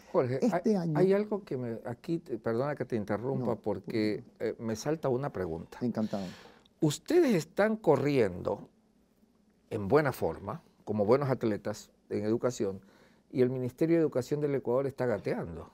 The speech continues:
Speaker 1: O
Speaker 2: No.
Speaker 1: sea, ahí hay un problema. Pe-, discúlpame, pero yo lo veo así, ¿no? Eh, ustedes están haciendo cosas que son científicas. Eh, tú me hablas de pisa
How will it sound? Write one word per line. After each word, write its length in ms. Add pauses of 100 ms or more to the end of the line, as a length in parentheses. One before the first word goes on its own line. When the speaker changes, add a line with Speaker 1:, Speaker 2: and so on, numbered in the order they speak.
(420)
Speaker 1:
O 80
Speaker 2:
No. 20
Speaker 1:
sea, 180
ahí 160
hay 100
un 80
problema. 580
Pe-, 240
discúlpame, 640
pero 300
yo 160
lo 140
veo 200
así, 280
¿no? 220 (440)
Eh, 100
ustedes 420
están 280
haciendo 380
cosas 440
que 120
son 280
científicas. 580
Eh, 80 (100)
tú 100
me 80
hablas 160
de 80
pisa 460